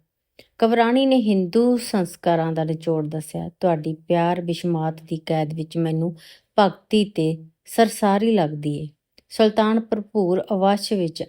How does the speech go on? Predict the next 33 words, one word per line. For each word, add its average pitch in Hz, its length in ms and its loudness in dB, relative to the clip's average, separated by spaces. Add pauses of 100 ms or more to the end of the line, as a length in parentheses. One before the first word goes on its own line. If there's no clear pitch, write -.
ਆਇਆ 165 240 -2
ਹੋਇਆ 156 260 -4
ਸੀ, 160 240 -12 (720)
ਆਵੇਸ਼ 202 500 4
ਵਿੱਚ 180 260 -4
ਆਇਆ 156 240 -2
ਹੋਇਆ 156 180 -4
ਸੀ। 160 280 -12 (420)
"ਕੈਦੀ, 202 540 2 (340)
ਕੈਦੀ 208 360 4
ਕਿਉਂ? 156 300 -6 (200)
ਹਾਣੀ 190 300 0
ਕਿਉਂ 214 240 0
ਨਹੀਂ 226 140 4
ਬਣਦੇ?" 170 460 -2 (180)
ਉਹ 208 120 0
ਪਿਆਰੇ 190 440 2
ਦੀ 170 140 -2
ਬਾਂਹ 160 320 -4
ਨਾਲ 165 380 -4
ਜੁੜ 175 300 2
ਗਈ। 156 240 -4 (640)
"ਸੁਪਨੇ 269 420 4
ਵਿੱਚ 247 220 2
ਨਹੀਂ 214 240 4
ਸੋਚਿਆ 185 380 0
ਸੀ 180 180 -2
ਮੈਨੂੰ 175 320 2
ਕਦੇ 170 300 2
ਇੰਨਾ 170 240 0
ਪਿਆਰਾ 170 640 0
ਸਵਰਗ 180 480 0
ਮਿਲੇਗਾ।" 160 520 -2